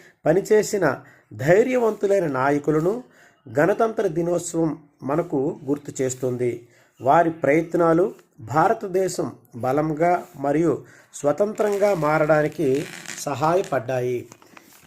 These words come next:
ఈ ప్రత్యేక రోజున పాఠశాలలు మరియు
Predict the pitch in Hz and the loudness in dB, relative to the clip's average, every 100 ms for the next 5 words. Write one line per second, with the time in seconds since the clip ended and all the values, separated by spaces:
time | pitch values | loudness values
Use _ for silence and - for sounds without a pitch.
0 | _ 147 180 170 160 165 247 254 247 214 | _ -4 -4 -2 -2 -2 0 0 0 0
1 | 202 180 180 135 127 - _ 147 165 - | 0 0 -2 -2 -4 -14 _ -2 -2 -2
2 | - 170 170 185 226 - _ 135 139 170 | 2 2 4 -2 -4 -12 _ -6 -2 0
3 | 147 | 0